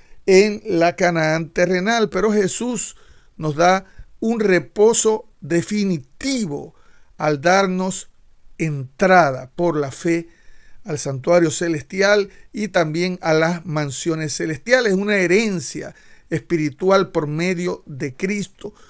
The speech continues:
una tierra prometida eterna, donde ya no habrá más llanto, ni dolor, ni clamor,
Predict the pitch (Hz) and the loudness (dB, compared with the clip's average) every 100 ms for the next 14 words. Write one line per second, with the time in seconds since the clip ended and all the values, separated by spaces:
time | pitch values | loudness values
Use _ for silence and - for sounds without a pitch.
0 | - - 226 220 190 - 202 208 196 185 | -16 -4 0 0 0 -2 4 4 4 0
1 | 180 170 160 143 135 175 175 170 175 - | -2 -2 -2 -4 -8 -8 -4 -4 -6 -6
2 | 160 135 196 208 175 143 131 - _ - | -6 0 2 2 0 -6 -10 -14 _ -20
3 | - - 160 147 135 156 160 147 151 147 | -20 -8 -4 -4 -2 -2 0 0 0 -2
4 | 131 - 196 202 185 165 180 180 - 156 | -4 0 2 2 -2 -6 -8 -10 -8 -4
5 | 170 147 143 151 170 165 160 - - - | -4 -2 0 2 2 0 -4 -14 -20 -14
6 | - 160 - 156 147 190 226 196 | -6 -6 -4 -2 0 2 0 -2